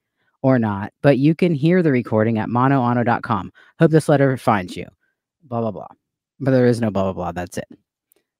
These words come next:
Okay. So that's it.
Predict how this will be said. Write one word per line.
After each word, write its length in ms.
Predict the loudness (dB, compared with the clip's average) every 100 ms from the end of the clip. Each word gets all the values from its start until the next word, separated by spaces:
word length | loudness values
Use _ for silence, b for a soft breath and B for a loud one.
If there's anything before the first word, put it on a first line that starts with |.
| _ _ _ -2
Okay. 280 | 0 0 -2 -10 _ _ _ _ _ _ _ _ _ _ _ _ _ _ _ _ _
So 220 | -2 2
that's 260 | 2 2 0
it. 140 | -2